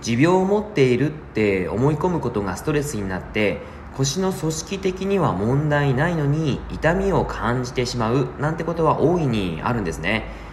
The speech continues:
「えー」って感じなんですけども、えー、腰痛を繰り返してしまう理由は、姿勢や動作の癖ももちろんあるんですが、心の癖、思考の癖から来ることも知っておいてください。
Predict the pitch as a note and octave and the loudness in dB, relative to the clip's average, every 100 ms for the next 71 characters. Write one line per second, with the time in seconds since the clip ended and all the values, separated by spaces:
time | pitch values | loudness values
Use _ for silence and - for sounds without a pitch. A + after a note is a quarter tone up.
0 | - - - C#3 D3+ C#3 A#2+ A2+ G2+ G#2+ | -14 -8 0 2 2 0 0 0 0 0
1 | G2 E2 F2 E2+ G#2+ G#2+ - - - - | 0 -4 -4 0 0 -2 -6 -12 -12 -6
2 | F2+ A#2 F3+ F3+ F3+ F3+ E3+ E3 E3+ E3+ | 0 2 2 0 -2 0 0 -2 -4 -2
3 | F3+ F3+ F3 G#2 - G2 A2 G2+ D#2+ F#2 | 0 0 -2 -4 -4 -2 0 -2 -2 -2
4 | A#2 C3 B2+ D3 F#2 - - - - - | 0 2 2 2 2 -2 -12 -16 -10 -6
5 | A#2 D#3 D#3+ D#3+ D#3 D#3 G3+ G3 C3 F#2 | -4 0 2 2 2 4 4 4 0 -4
6 | - - A2+ - - - E3 B2+ C#3 F3+ | -6 -4 -2 -2 -6 -2 0 0 0 0
7 | C3+ - D3 C#3+ F#2+ - F#2 F#2 - - | 0 0 0 0 -2 -4 -4 -4 -4 -12
8 | - - - A2 E3 F3 E3+ D#3+ - - | -18 -12 -6 -4 -2 0 0 -2 -2 -2
9 | C3+ - - - - - F3+ F3+ F3 - | -2 -2 -10 -6 -4 0 0 0 -2 -4
10 | F3+ D#3+ F3+ F3 - - A#2+ A2+ D#3+ F#3 | -4 -2 0 0 0 -2 -2 0 -2 0
11 | A2+ - - C#3 C#3+ - E2+ F2+ E2 | 0 -2 -4 0 0 0 -2 -2 -4